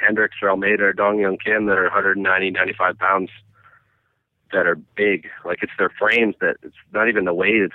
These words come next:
the frames, man. Like, make these guys hard to sweep or get off of you. And, you know, at one fifty-five, I felt like I can, I can move guys and, you know, use my skills. And,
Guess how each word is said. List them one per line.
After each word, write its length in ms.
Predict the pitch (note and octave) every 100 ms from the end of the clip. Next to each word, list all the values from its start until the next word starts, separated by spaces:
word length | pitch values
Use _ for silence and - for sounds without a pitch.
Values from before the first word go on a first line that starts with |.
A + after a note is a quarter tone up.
| -
the 80 | -
frames, 460 | F2+ F#2+ A2 F#2+ E2+ F2
man. 300 | F2 F2+ F2+
Like, 160 | E2+ - _ - - - _ -
make 140 | F#2+
these 140 | F#2+ F#2
guys 140 | F#2 F2+
hard 220 | F#2 F2
to 60 | -
sweep 280 | - G2+ G2+
or 60 | F2+
get 200 | F2+ F2
off 220 | F2+ F#2 G#2
of 60 |
you. 300 | F#2+ G2+ G2
And, 180 | F2 E2 _ _ _ _ - - - _ -
you 80 |
know, 80 | G2
at 40 | F#2+
one 120 | A2
fifty-five, 420 | - G2+ G2 A#2
I 80 | G2
felt 160 | - F2+
like 140 | G2
I 40 | F2+
can, 240 | - F#2 F#2+
I 60 |
can 180 | F#2+ G2
move 200 | G2 G2+
guys 300 | G2+ F#2+ G2+
and, 260 | G2+ F#2 F2+
you 80 | G2
know, 260 | F2+ F2+ - _ _ _ _ -
use 160 | G#2+
my 160 | - F#2 -
skills. 340 | G2+ G#2+ A2
And, 160 | G2 F#2